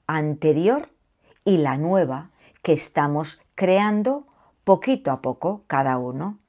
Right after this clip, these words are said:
Acercamiento de la mente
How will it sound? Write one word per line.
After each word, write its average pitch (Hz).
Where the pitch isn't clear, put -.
Acercamiento 165
de 165
la 156
mente 147